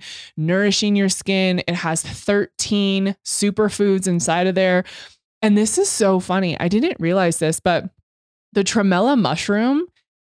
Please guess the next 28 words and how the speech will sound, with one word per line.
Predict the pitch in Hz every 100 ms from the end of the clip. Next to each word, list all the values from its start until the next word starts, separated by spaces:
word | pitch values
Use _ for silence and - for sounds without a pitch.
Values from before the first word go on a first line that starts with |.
| -
has | - 196 -
five | - - 196 202 220
times | - 220 202 185
the | 175
moisture | 175 165 160 170 233 240
of | - 175
hyaluronic | 175 180 180 170 165 160 151
acid. | 127 139 - 110 135
So | 190 180
if |
you're | 202 214
someone | - 196 180
who | 180
gets | 175 165 -
facials, | 151 160 - 160 156 160 - - -
they | 165
always | 165 185 185
want | 180 170
you |
to | 175
use, | 170 170
like, | 170 151
hyaluronic | - 175 190 190 185 -
acid | 175 175 -
in | 180 175
your | 165
products. | - 190 180 180 175 175 - - - -
And | 202 196 185